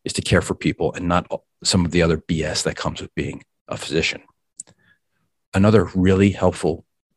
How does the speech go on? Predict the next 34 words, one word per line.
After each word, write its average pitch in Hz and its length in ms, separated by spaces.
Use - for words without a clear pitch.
gratitude 85 420
practice 82 500
is - 160
gratitude 85 640
journaling. 80 580
And 95 180
this 101 140
sounds 113 380
complex, 85 440
but 95 160
it 90 160
really 110 440
isn't. - 380
I - 120
do 110 100
this 104 140
every 98 200
night. 92 280
I 92 60
have 92 180
a, 85 180
a 92 80
diary 87 400
or 85 80
a 82 60
journal 85 260
that 82 80
I 85 60
keep - 220
every 82 180
night. 85 200
And 85 80
the - 60
first - 480